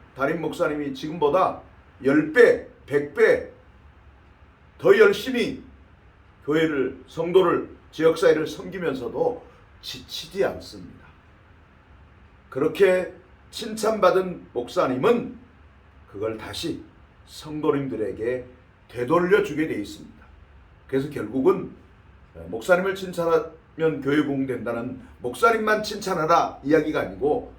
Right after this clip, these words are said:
칭찬받은 목사님이 결국은 칭찬 잘하는 목사님을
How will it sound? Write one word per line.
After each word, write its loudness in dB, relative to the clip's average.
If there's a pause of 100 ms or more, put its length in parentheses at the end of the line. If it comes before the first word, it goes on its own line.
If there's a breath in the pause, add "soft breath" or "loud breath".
(180)
칭찬받은 0
목사님이 -2
결국은 -2 (280 loud breath)
칭찬 -4
잘하는 4
목사님을 0